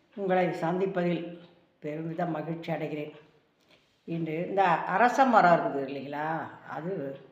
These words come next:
பெரிய, அஹ், ராஜ மரம் அப்படின்னு சொல்லுவாங்க. ஏன்னா அது மன்னர் எப்படி இருக்கிறாரோ அந்த மாதிரி மன்னர் வந்து மக்களுக்கு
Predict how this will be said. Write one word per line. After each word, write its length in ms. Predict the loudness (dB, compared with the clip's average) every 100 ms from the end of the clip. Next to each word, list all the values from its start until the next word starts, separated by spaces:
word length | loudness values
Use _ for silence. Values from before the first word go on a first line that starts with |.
| _ _
பெரிய, 320 | -8 -4 2 4 4 4 0 -2 -6 -14 -20 -20 -14 -8
அஹ், 120 | -2
ராஜ 420 | 4 4 6 4
மரம் 360 | 4 2 0 -6
அப்படின்னு 320 | -10 -6 -6
சொல்லுவாங்க. 520 | -6 -8 -6 -6 -6 -14 -18 _ _ _
ஏன்னா 240 | -4 0 2 0 -2 -6 -6
அது 320 | -4 -4 -2
மன்னர் 720 | 0 0 4 6 4 -2 -8
எப்படி 680 | -4 -2 -2 0 0 0 -2
இருக்கிறாரோ 560 | -2 2 2 2 0 -2
அந்த 200 | -2 -2
மாதிரி 320 | 0 0 -2
மன்னர் 340 | -2 0 0
வந்து 300 | 2 0 -2
மக்களுக்கு 1000 | -2 -6 -2 2 2 2 -4 -4 -4 -8